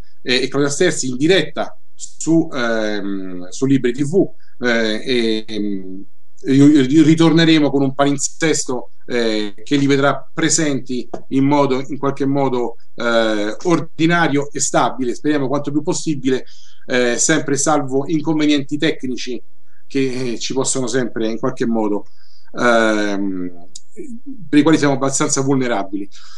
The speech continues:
Oh, ehm, dicevo, volevo appunto concludere dicendovi che, eh, il lavoro appunto è stato molto lavo-,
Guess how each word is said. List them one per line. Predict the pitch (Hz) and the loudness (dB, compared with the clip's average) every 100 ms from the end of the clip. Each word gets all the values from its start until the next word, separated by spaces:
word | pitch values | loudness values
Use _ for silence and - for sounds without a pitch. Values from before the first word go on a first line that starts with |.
| - - | -6 0
Oh, | 143 - - | 0 0 0
ehm, | 170 170 165 160 160 165 | 4 6 6 4 2 0
dicevo, | 160 214 254 220 180 | -2 0 4 4 4
volevo | 170 196 202 190 | 4 6 6 4
appunto | - 233 185 165 | 0 -4 -2 0
concludere | 214 220 262 196 - | 0 0 -2 -2 -6
dicendovi | - 170 160 139 135 | -4 -2 0 2 2
che, | 135 175 175 | 0 0 0
eh, | 160 147 | 2 2
il | 139 143 | 2 2
lavoro | 165 170 | 2 2
appunto | - 170 147 139 | 0 -4 -4 -4
è | 143 | -2
stato | 170 147 143 | 0 2 2
molto | 190 214 - | 2 0 0
lavo-, | 156 143 139 131 131 | 0 2 0 0 -2